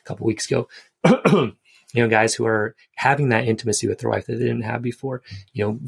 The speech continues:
feeling this confidence. And, but one guy made a comment that I really loved. He said, you know, "I feel like now I'm finally playing a game that I can't lose." Because the game of trying to control your wife,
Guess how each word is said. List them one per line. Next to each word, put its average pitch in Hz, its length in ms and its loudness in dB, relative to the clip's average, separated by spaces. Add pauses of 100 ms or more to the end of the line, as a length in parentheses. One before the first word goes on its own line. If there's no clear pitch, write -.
feeling 135 300 4
this 107 140 2
confidence. 117 540 -10
And, 131 220 -2
but 127 260 2
one 170 500 -2
guy 156 120 4
made 123 160 4
a 104 40 -2
comment 117 280 2
that 113 80 -2
I 110 40 0
really 113 200 2
loved. 117 260 0
He 101 60 -4
said, 104 340 -2 (400)
you 107 140 -4
know, 113 120 -2 (300)
"I 131 80 0
feel 139 160 2
like 135 220 2
now 120 180 4
I'm 120 140 2
finally 113 260 -2
playing 127 400 -2
a 113 60 0
game 113 320 -2
that 104 140 -4
I 104 80 -8
can't - 460 -6 (140)
lose." 123 400 -4 (1160)
Because 135 320 2
the 127 100 4
game 156 240 4
of 175 80 4
trying 123 280 2
to 117 100 -2
control 117 480 0
your 113 280 2
wife, 127 460 0